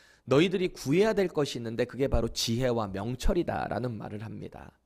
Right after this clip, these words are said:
여러분, 명철이 뭐죠? 명철은 뭐가 선한 건지 뭐가 악한 건지를 분별하는 능력입니다. "그것을 하나님께 구하라"라는 강조를 하고 있어요.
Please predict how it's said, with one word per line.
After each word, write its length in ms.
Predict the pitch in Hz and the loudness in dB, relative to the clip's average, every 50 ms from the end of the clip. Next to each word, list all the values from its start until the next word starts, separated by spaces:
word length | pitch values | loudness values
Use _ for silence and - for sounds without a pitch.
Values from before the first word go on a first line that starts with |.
| _ _ - - - - _ | _ _ -20 -20 -20 -6 _
여러분, 360 | - 123 135 170 170 214 202 147 | 4 6 6 6 6 4 2 2
명철이 540 | 123 110 120 139 147 - - 247 254 254 | 0 0 0 -2 -2 4 6 6 6 6
뭐죠? 420 | 196 123 107 98 - - - - 226 - _ _ _ _ _ _ _ - | 2 -4 -6 -6 -8 -10 -12 -12 -12 -16 _ _ _ _ _ _ _ -4
명철은 720 | - 110 120 131 - - 156 147 190 220 170 117 98 - - - _ _ - - - - - _ _ | -2 -2 -2 0 2 2 4 6 6 4 4 2 -2 -8 -14 -20 _ _ -20 -20 -20 -20 -20 _ _
뭐가 420 | 123 123 139 165 185 196 226 214 | 8 10 10 10 10 8 6 4
선한 360 | 214 208 208 190 185 180 175 | 4 2 2 2 2 0 2
건지 300 | 147 147 135 135 127 139 | 0 0 0 0 -2 -2
뭐가 360 | 127 110 113 110 117 127 - 104 | 0 0 0 0 0 -4 -4 -6
악한 320 | 104 - - 160 151 151 | -8 -8 -8 -6 -6 -4
건지를 640 | 123 117 113 110 98 107 110 127 147 123 101 90 - - _ _ | -4 -4 -6 -4 -6 -6 -4 -2 -2 -2 -4 -6 -10 -18 _ _
분별하는 880 | - - 131 139 151 160 151 226 247 240 233 214 196 165 147 131 113 | 0 0 0 0 -2 2 4 6 6 6 4 2 0 -2 -4 -4 -6
능력입니다. 720 | 104 90 92 101 104 104 98 110 - - - - - - - _ _ _ _ _ _ _ _ | -8 -8 -8 -8 -8 -8 -8 -10 -14 -16 -18 -20 -20 -20 -20 _ _ _ _ _ _ _ _
"그것을 380 | - 175 175 202 185 - 185 | 0 4 4 6 4 4 2
하나님께 580 | 180 185 214 226 196 175 147 131 - 170 175 165 | 2 2 2 2 4 2 2 0 -2 -2 -4 -4
구하라"라는 1000 | 165 - - 120 113 120 127 147 143 120 - - - 170 196 208 214 202 139 104 - - - - _ | 2 4 4 6 6 4 0 0 -2 -2 -4 0 0 2 2 4 2 2 0 -4 -8 -14 -20 -20 _
강조를 680 | - - 113 120 131 131 135 139 123 110 127 160 220 233 | -8 -6 -4 -4 -2 2 4 4 4 4 0 -2 -2 -6
하고 280 | - - 240 226 220 165 | -10 -12 -8 -4 -4 -4
있어요. 320 | 117 - - - - - | -4 -6 -8 -12 -12 -12